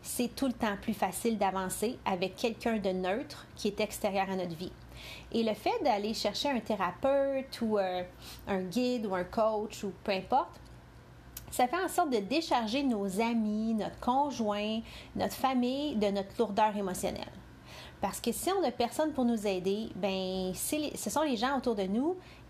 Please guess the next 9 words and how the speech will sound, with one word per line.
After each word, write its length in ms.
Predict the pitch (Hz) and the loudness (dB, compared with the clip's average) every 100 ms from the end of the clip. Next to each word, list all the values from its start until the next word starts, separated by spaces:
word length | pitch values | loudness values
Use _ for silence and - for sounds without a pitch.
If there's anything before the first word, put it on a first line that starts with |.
| - | -12
qui 600 | - 220 220 214 208 202 | -4 0 0 0 -2 -2
sont 300 | - 208 214 | 0 0 0
obligés 380 | 196 202 220 | 0 0 0
de 120 | 262 202 | 2 0
prendre, 520 | - 208 208 220 220 - - | 0 0 0 0 -2 -6 -4
euh, 480 | 202 190 185 180 175 175 - - - - - - - - - | 0 2 2 0 -2 -4 -6 -8 -10 -14 -18 -18 -18 -18 -2
nos 180 | 220 233 | 2 2
états 320 | 220 202 196 | 2 0 0
d'âme. 300 | 180 175 - | 0 -4 -6